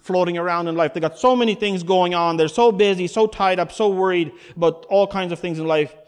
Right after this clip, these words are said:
The message is crowded out. They're not opposed to God's word, only as long as it doesn't interfere. You see, they would if they had time. "And I will come as soon as," and "when if," and whatever.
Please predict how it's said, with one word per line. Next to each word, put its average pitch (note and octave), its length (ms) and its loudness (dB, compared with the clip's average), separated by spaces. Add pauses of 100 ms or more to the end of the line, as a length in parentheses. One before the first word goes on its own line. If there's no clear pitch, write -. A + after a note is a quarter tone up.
(160)
The D3+ 60 -6
message F#3 340 -4
is F#3 80 -14
crowded D#3 460 -2
out. F2+ 320 -8 (960)
They're G3+ 100 0
not B3+ 160 4
opposed A3+ 380 0
to C4+ 60 -6
God's C#3 280 -2
word, A#2 220 -6 (260)
only F4+ 300 2
as A#3+ 160 0
long A#3+ 320 2
as F#3+ 60 -4
it F3+ 100 -10
doesn't F3+ 220 -2
interfere. C#3+ 400 -6
You D3 100 -2
see, C3+ 140 -10 (180)
they G#3+ 160 4
would C#4 260 0
if B3 140 -2
they G#3 80 -8
had E3 180 -4
time. E3 520 -6 (300)
"And G3+ 120 0
I G#3+ 60 6
will G3+ 100 4
come A#3 220 -4
as F3 100 -2
soon C#4 260 -2
as," F3+ 460 0
and D#3+ 160 -6
"when A#3 180 0
if," A#3+ 320 -4
and D#3 160 -10
whatever. F#3+ 560 -2